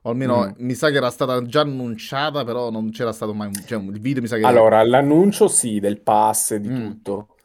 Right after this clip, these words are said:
Speaker 1: Però effettivamente
Speaker 2: Non c'era
Speaker 1: il
Speaker 2: stato
Speaker 1: video
Speaker 2: nessun video, nessuna spiegazione ufficiale
Speaker 1: Ok.
Speaker 2: di come sarebbe stato all'effettivo, comunque.
Speaker 1: Ok, ok, allora partiamo con la prima notizia. Ehm, effettivamente mi hai fatto notare che c'è al lavoro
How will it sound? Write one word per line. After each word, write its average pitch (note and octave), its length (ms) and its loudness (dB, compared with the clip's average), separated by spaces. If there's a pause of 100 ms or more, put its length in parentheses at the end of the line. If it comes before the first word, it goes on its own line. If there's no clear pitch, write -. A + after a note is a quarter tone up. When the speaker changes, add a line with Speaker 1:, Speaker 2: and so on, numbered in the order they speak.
(100)
Speaker 1:
Però C#3+ 120 -2
effettivamente C3+ 440 2
Speaker 2:
Non A#2 100 8
c'era A#2+ 40 8
Speaker 1:
il B2 60 4
Speaker 2:
stato C#3+ 240 4
Speaker 1:
video C#3+ 280 8
Speaker 2:
nessun C#3 80 2
video, D#3+ 380 4
nessuna D3 300 2
spiegazione C#3 480 2
ufficiale C3 440 2
Speaker 1:
Ok. B2 80 0
Speaker 2:
di - 20 -10
come B2 240 0
sarebbe A#2 300 0
stato A#2 220 -2
all'effettivo, G#2 600 -6
comunque. G#2 520 -12
Speaker 1:
Ok, - 300 -4
ok, A#2 160 -2
allora D#3 240 -2
partiamo E3 440 -2
con D3 80 0
la D3+ 60 2
prima D#3+ 180 -4
notizia. G3 760 -4
Ehm, G#2 960 -4 (380)
effettivamente C#3 680 -2
mi B2 100 -6
hai A#2 60 -6
fatto B2+ 520 -6
notare C3+ 500 -2
che B2 480 0
c'è B2+ 280 -2
al G#2+ 140 -4
lavoro C3+ 500 -2